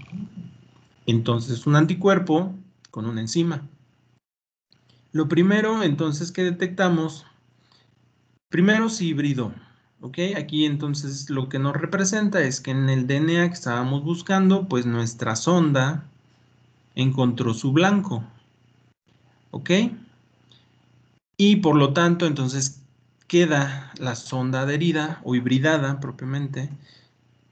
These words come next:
y queda marcado estas son, estos sitios.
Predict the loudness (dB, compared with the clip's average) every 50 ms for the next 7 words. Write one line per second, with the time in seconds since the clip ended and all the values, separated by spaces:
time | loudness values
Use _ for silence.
0 | _ _ _ _ _ -6 -4 -2 2 4 4 4 4 4 2 0 -2 -4 -4 -4
1 | -2 -2 -2 -2 -4 -6 -6 -8 -8 -6 -4 -4 -4 -4 -4 -6 -6 -6 -6 -6
2 | -8 -6 -4 -4 -4 -6 -8 -14 -14 -14 -14 -14 -16